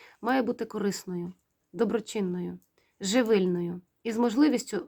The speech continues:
резервом практичного застосунку. Саме тому свідомо підкреслено пропоную чітку ризому, структуру лабіринт та постмодерну постструктуральну деконструкцію,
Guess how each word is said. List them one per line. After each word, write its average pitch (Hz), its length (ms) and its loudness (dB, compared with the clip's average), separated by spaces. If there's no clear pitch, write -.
резервом 202 640 0
практичного 196 720 -4
застосунку. - 880 -10
Саме 339 260 8
тому 302 280 6
свідомо 240 400 2
підкреслено 254 680 0
пропоную 240 540 4
чітку - 340 -4
ризому, 196 480 0
структуру 277 480 4
лабіринт 247 640 4
та 220 100 -6
постмодерну 233 680 2
постструктуральну 226 760 -2
деконструкцію, 202 840 -4